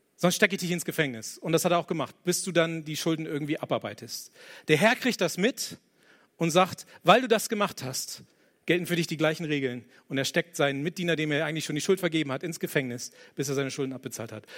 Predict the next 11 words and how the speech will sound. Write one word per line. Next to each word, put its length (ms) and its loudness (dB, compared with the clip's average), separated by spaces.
Und 120 -2
Jesus 880 2
gebraucht 680 2
dieses 320 -2
Gleichnis, 640 0
um 200 2
noch 160 4
einmal 240 4
deutlich 340 -2
zu 140 -6
machen, 420 -8